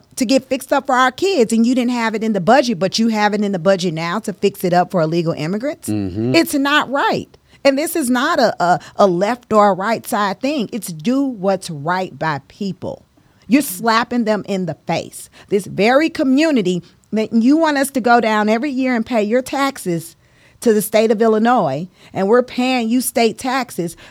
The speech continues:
Speaker 1: but you say that you can't fix this rec center up for my children? You can't put a park in this neighborhood for our children, but you can fix this rec center up and this park up, and you can give out vouchers? And here we are, we're scraping and we're working sixty hours a week probably.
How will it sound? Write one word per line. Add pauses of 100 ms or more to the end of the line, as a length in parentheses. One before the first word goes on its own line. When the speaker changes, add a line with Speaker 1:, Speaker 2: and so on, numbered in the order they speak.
Speaker 1:
but
you
say
that
you
can't
fix (260)
this
rec
center
up
for
my
children?
You
can't
put
a
park
in
this
neighborhood
for
our
children, (360)
but
you
can
fix
this
rec
center
up
and
this
park
up,
and
you
can
give
out
vouchers? (760)
And
here
we
are,
we're
scraping
and
we're
working
sixty
hours
a
week
probably.